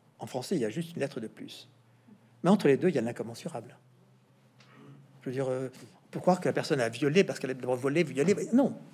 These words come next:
il fait l'heure d'incommensurable. C'est l'expérience, n'est-ce pas ? Euh, moi, j'étais en discussion une fois avec, euh, des Chinois sur le trafic des organes humains. Bon, position chinoise, ben, les organes, c'est, ça,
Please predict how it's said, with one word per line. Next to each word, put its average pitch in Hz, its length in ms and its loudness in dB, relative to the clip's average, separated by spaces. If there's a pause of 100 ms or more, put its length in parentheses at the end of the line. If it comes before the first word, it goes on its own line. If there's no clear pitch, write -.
(420)
il - 60 -16
fait 147 140 -2
l'heure 143 120 0
d'incommensurable. 113 600 -10 (180)
C'est 165 100 -4
l'expérience, 156 600 0 (240)
n'est-ce - 100 -20
pas ? 120 160 -10 (920)
Euh, 175 360 8 (380)
moi, 247 200 6
j'étais 220 220 2
en 196 60 6
discussion 180 500 0
une 180 80 2
fois - 240 -2
avec, 139 280 -2
euh, 67 280 -4 (340)
des - 80 -14
Chinois 196 420 -2 (520)
sur - 260 2
le 147 240 6 (200)
trafic 180 280 0
des 143 180 0
organes 135 220 2
humains. 113 220 -6 (920)
Bon, - 120 -14
position 127 240 0
chinoise, 147 460 0
ben, 107 120 -6
les 104 320 -10
organes, 127 320 0
c'est, 117 460 -6 (240)
ça, 113 40 -16